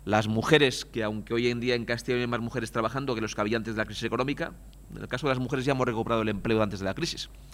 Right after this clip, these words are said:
En parte hay que reconocerlo porque, claro, las personas que se han jubilado estos diez años, eh, son las que tenían más de cincuenta y cinco años hace diez años, donde el porcentaje de mujeres trabajadoras era más bajo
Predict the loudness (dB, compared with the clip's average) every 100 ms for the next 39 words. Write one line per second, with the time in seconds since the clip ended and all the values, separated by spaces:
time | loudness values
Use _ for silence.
0 | -20 -18 -18 -14 -8 0 2 2 4 2
1 | 2 0 0 0 0 0 -2 -4 -2 -4
2 | -4 -10 -8 -6 -6 -4 -4 -2 -4 -2
3 | 0 0 0 0 0 0 -2 -6 -10 -16
4 | -16 -18 -18 -20 -16 -4 -2 0 0 0
5 | 0 0 0 0 2 2 0 0 -2 -2
6 | -2 -2 0 0 -2 2 2 2 0 -2
7 | -8 -14 -18 -12 -4 -2 -2 -4 -4 0
8 | 0 2 0 0 0 0 2 0 0 0
9 | 0 2 2 2 2 2 0